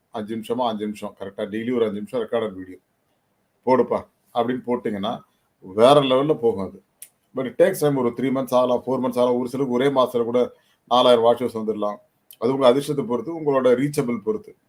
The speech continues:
அதாவது நீங்க எப்படி பேசுறீங்க, நீங்க பேசுற விதம் நல்லா இருந்தாலே ஆட்டோமேட்டிக்கா வைரல் ஆகுங்க. அல்காரிதம் அப்படிதான் ஒர்க் ஆகுது. So, இந்த புரிதல் வந்துருச்சு அப்படின்னா, நீங்க சூப்பரா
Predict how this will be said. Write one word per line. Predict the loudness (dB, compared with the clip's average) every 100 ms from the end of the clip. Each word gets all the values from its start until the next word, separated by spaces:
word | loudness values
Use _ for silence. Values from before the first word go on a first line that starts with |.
| _ _ _ _ _ _ -2
அதாவது | 2 2 2
நீங்க | -2
எப்படி | -2 2 2
பேசுறீங்க, | 2 -4 -4 -4
நீங்க | -2 4
பேசுற | 4 6 2
விதம் | 2 0
நல்லா | 2 2
இருந்தாலே | 2 2 4
ஆட்டோமேட்டிக்கா | 4 0 -2 -2 0
வைரல் | 2 2 -2
ஆகுங்க. | -6 -10 -20 _ _ -6
அல்காரிதம் | 0 6 6 4 0
அப்படிதான் | -2 0 -2 -2
ஒர்க் | -6
ஆகுது. | -8 -10 _ _ _ _ _ -20 _ _ _ _ _ _ _ _ _
So, | -10
இந்த | -4 -4
புரிதல் | -2 2 6
வந்துருச்சு | 6 4 0 0
அப்படின்னா, | 0 -2
நீங்க | -4 -6
சூப்பரா | -4 2 2 2 -2